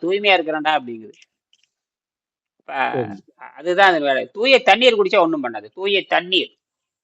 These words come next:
Speaker 2: சரிங்க.
Speaker 1: அந்த மயக்கம், கிறுகிறுப்பு வர்றப்போ, வாந்தி வர்றப்போ, அந்த எலுமிச்சை பழத்தை புழிஞ்சு அல்லது பீட்ரூட் சாறு மாதிரி குடிச்சுக்கணும். அப்படியே டக்குன்னு குடிச்சிட்டோம்னா அந்த விஷத்தை கீழே இறக்கி விட்டுறலாம்.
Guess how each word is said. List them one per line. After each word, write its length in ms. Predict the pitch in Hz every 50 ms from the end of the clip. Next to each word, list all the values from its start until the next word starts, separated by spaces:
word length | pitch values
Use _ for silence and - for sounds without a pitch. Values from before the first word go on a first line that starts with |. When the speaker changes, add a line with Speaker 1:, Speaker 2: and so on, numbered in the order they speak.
| _ _ _ _ _ _ _ _ _ _ _ _ _ _ _ _ _ _ _
Speaker 2:
சரிங்க. 300 | - 127 120 107 104 - _ _ _ _ _ _ _
Speaker 1:
அந்த 180 | - 151 143
மயக்கம், 480 | 131 135 151 214 254 - - 277 285 254
கிறுகிறுப்பு 480 | 254 240 240 247 247 220 202 208 202
வர்றப்போ, 280 | 202 196 196 202 226 214
வாந்தி 380 | 180 180 180 202 220 196 208 196
வர்றப்போ, 480 | 180 175 170 165 165 - 247 269 262 - - _ _
அந்த 320 | - 170 180 180 170 160
எலுமிச்சை 420 | 151 156 175 208 226 220 208 202 175
பழத்தை 240 | 180 175 165 160 -
புழிஞ்சு 440 | - 170 170 175 170 202 220 220 - - _ _ _ _ _ _ _ _ _ _ _ _ _ _ _ _
அல்லது 300 | - 156 170 170 180 170
பீட்ரூட் 400 | 147 175 214 233 208 220 214 -
சாறு 280 | - 196 180 175 165
மாதிரி 240 | 165 180 196 185 175 -
குடிச்சுக்கணும். 220 | 170 165 - -
அப்படியே 360 | - 135 123 123 123 123 127 -
டக்குன்னு 300 | - 156 151 - 165 143
குடிச்சிட்டோம்னா 360 | - 143 - - - 160 185 202
அந்த 160 | 185 147 123
விஷத்தை 400 | 113 131 143 - 196 175 170 -
கீழே 160 | - 151 143
இறக்கி 220 | 135 135 - -
விட்டுறலாம். 360 | 117 _ - 104 95 90 -